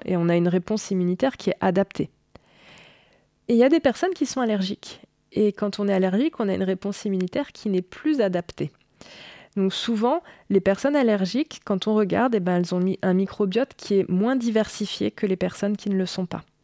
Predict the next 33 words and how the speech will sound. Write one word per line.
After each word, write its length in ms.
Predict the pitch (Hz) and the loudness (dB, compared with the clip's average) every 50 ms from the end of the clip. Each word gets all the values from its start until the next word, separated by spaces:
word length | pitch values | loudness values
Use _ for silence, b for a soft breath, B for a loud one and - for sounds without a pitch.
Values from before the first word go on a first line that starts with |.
| B B B B B B B B B B B - | B B B B B B B B B B B 2
Il 40 | |
y 20 | 190 | 2
a 40 | 180 | 4
certaines 500 | - 214 202 - 226 220 214 208 208 - - - 175 | 4 2 2 4 2 4 4 4 2 0 0 0 2
études 300 | 202 208 - - 311 - | 2 2 2 0 -2 -2
qui 160 | - - 226 | -2 -2 0
montrent 280 | 208 214 254 277 - - | 2 2 2 0 -4 -4
que 280 | - - 220 214 - - - | 0 2 4 4 2 2 2
la, 560 | - 196 185 180 175 170 175 165 147 135 - | 2 4 6 6 6 4 4 4 4 4 4
les 100 | - 196 | 4 2
probiotiques 540 | 185 - - - 190 190 190 190 - 302 - _ - | 2 2 0 0 2 2 2 2 0 -4 -4 _ 6
peuvent 200 | 285 294 269 220 | 6 6 6 6
réduire 380 | 202 240 233 202 202 262 285 | 4 4 4 4 4 2 4
la 140 | 269 220 196 | 4 4 4
sévérité 640 | 180 - - 262 240 254 254 233 233 220 - 262 269 | 2 0 0 2 2 4 4 2 2 0 0 0 2
des 180 | 233 214 196 202 | 2 2 4 4
allergies 360 | 202 190 190 190 180 196 202 | 4 4 2 2 0 0 -2
saison-, 500 | - - 196 185 175 175 170 170 170 - - - - | 0 0 -2 0 0 0 0 0 -2 -4 -6 -6 -6
saisonnières, 640 | 165 - - 247 240 208 196 180 170 165 208 226 - | -2 0 2 4 4 4 4 4 4 2 0 0 0
pardon, 320 | - 190 175 165 208 302 B B B B B B B B B - | -2 -2 -2 -2 -4 -6 B B B B B B B B B 4
et 100 | 202 196 | 4 6
moduler 460 | 196 202 226 233 202 208 208 226 254 | 6 4 4 4 2 2 4 4 4
la 120 | 247 226 | 4 4
réponse 440 | 202 190 196 185 - 220 226 - - | 4 2 0 -2 -2 -4 -4 -2 -2
immunitaire. 600 | 214 190 190 185 185 180 - - - - - - _ _ _ _ _ _ _ _ _ _ - | 0 0 0 0 0 -2 -4 -8 -10 -12 -14 -20 _ _ _ _ _ _ _ _ _ _ -20
Alors 200 | - - - - | -16 -16 -14 -8
comment ? 320 | - - 160 151 156 196 285 B B B B B B B B B B B - | -4 -2 -2 0 -2 -2 -4 B B B B B B B B B B B -2
Eh 60 | - | 0
ben, 120 | 180 165 | 2 4
l'intestin, 480 | 175 240 277 254 247 214 - - 269 311 | 4 4 4 2 0 -2 0 0 -2 -2
c'est 140 | 311 - 233 | 0 0 2
un 100 | 202 180 | 2 4
organe 360 | 180 180 185 185 214 233 254 | 4 2 4 4 4 4 2